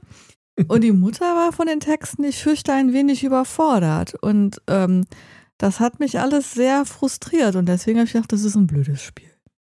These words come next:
Speaker 1: Ich fand's gar nicht blöd, aber, äh, naja.
Speaker 2: Heute, wenn ich es jetzt noch mal spielen würde, würde ich es wahrscheinlich tatsächlich auch recht gut finden. Aber, äh, ich, es hat mich halt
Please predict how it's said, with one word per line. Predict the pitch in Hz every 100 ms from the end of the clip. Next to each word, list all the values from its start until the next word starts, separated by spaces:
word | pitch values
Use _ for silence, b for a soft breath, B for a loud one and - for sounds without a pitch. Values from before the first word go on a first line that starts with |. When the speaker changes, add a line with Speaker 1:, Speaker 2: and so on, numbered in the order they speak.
| _ _ -
Speaker 1:
Ich | 151
fand's | - 180 -
gar | 123
nicht | 123
blöd, | 117 120
aber, | 240 262 233 233
äh, | 226
naja. | 226 233 220 214 190 180 170 156 135 104 95 - B B
Speaker 2:
Heute, | - 277 302 427 - 415 427 392
wenn | 311
ich | 339
es | 294 -
jetzt | 311 -
noch | 277 -
mal | 277
spielen | 269 - 226 262 311
würde, | 311 320 285
würde | 285 311
ich | 302
es | 285
wahrscheinlich | 285 - 269 285 -
tatsächlich | 277 - 277 254
auch | - 330 240
recht | 247 -
gut | 349 440
finden. | - 175 165 - 170
Aber, | 202 214 220 208 -
äh, | 202 202 190
ich, | - 233 214
es | 233
hat | 233 254
mich | 330 311
halt | 285 302